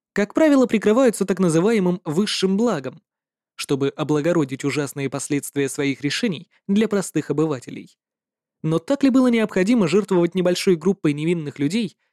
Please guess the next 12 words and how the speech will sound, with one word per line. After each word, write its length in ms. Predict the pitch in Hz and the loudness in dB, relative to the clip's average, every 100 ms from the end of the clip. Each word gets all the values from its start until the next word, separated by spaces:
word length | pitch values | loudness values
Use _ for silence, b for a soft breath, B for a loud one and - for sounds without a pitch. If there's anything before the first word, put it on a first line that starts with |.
| _ | _
ради 220 | - 240 220 | -2 2 2
спасения 540 | - 185 - 202 185 | 0 -2 2 2 2
всего 320 | 175 190 170 | 0 2 2
человечества? 760 | 156 165 170 135 - - - - _ _ _ _ _ _ _ _ _ _ | 2 0 -2 -6 -14 -20 -20 -20 _ _ _ _ _ _ _ _ _ _
«Нет», 400 | 151 185 190 120 _ - | -2 0 0 -6 _ -10
должно 500 | 151 151 139 131 139 | -2 -2 -2 -4 -6
быть 180 | 135 156 | -4 -4
ответом. 520 | - 147 - - 180 _ _ _ _ _ _ _ _ _ - | -4 -6 -6 -16 -20 _ _ _ _ _ _ _ _ _ -4
Ван 300 | 208 233 185 | -2 0 2
Дуну, 220 | 208 240 | 2 2
может 300 | 185 175 185 | 2 0 0
быть, 280 | 190 - | -2 -4